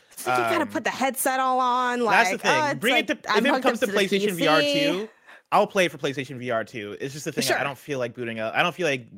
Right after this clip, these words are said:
Speaker 2: you know, connecting a headset to my P C and playing that way.
Speaker 1: I've also
Speaker 2: But
Speaker 1: heard it's kinda
Speaker 2: we'll see.
Speaker 1: scary, so I'm like, I don't know if I wanna do that. But
Speaker 2: Dude, base, like, base Half-Life is scary to me. I do not like those head crabs. Like, head,
Speaker 1: Yeah,
Speaker 2: and I,
Speaker 1: that's the
Speaker 2: like,
Speaker 1: thing.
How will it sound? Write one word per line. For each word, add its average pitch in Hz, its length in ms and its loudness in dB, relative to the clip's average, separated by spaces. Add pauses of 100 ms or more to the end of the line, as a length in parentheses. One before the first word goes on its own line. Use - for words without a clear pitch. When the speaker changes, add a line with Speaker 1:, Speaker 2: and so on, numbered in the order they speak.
(120)
Speaker 2:
you 135 100 -12
know, 113 100 -6
connecting 120 380 -10
a 110 60 -10
headset 110 260 -14
to - 60 -20
my 104 80 -14
P 104 180 -16
C 104 140 -18
and 101 100 -18
playing 101 200 -12
that 104 200 -10
way. 104 220 -12 (480)
Speaker 1:
I've 269 60 -10
also - 160 -2
Speaker 2:
But - 60 -4
Speaker 1:
heard 381 120 0
it's - 100 -8
kinda 311 140 0
Speaker 2:
we'll - 40 -4
see. 220 60 -6
Speaker 1:
scary, - 480 -2
so - 220 -2
I'm 269 120 0
like, 254 320 -2
I - 60 -8
don't 247 100 -8
know - 60 -6
if 208 100 -6
I 196 40 -2
wanna - 160 -4
do 104 100 -6
that. - 260 -2 (120)
But 226 220 0
Speaker 2:
Dude, 127 80 -16
base, 302 340 2 (280)
like, 165 380 0
base 247 200 2
Half-Life 127 400 -2
is 117 80 -16
scary 104 220 -10
to 98 60 -16
me. 98 160 -16 (280)
I 254 80 4
do 302 120 0
not 208 200 4
like 170 200 0
those 135 120 -4
head 135 160 -8
crabs. 95 380 -12 (320)
Like, 170 160 2
head, 247 120 2
Speaker 1:
Yeah, 220 120 2
Speaker 2:
and 214 80 4
I, 202 60 8 (100)
Speaker 1:
that's 185 120 0
the 208 80 -4
Speaker 2:
like, 170 180 0
Speaker 1:
thing. 170 80 -18